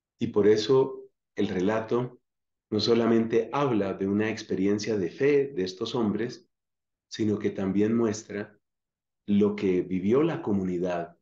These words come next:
en el encuentro con el resucitado. Vayamos a los versículos.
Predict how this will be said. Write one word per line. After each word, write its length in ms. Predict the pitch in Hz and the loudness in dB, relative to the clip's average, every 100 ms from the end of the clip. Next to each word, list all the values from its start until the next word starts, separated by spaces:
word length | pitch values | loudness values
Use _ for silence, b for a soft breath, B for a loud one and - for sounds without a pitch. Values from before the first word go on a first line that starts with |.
| _ _ _ _ _ _ - | _ _ _ _ _ _ -8
en 160 | 107 | -2
el 420 | 101 92 85 90 - | -2 -2 -4 -6 -6
encuentro 600 | 104 101 113 123 127 117 | -4 -2 0 0 -2 -2
con 160 | 101 | -2
el 60 | 87 | -2
resucitado. 840 | 85 - - - - 87 80 - _ _ _ _ _ _ _ _ _ _ _ _ _ _ | -6 -8 -8 -10 -8 -6 -6 -10 _ _ _ _ _ _ _ _ _ _ _ _ _ _
Vayamos 400 | 123 123 147 175 | 0 2 2 2
a 80 | 147 | 0
los 160 | 117 101 | 0 2
versículos. 880 | 104 - 160 113 87 85 - - | 0 0 -2 -2 -4 -4 -10 -14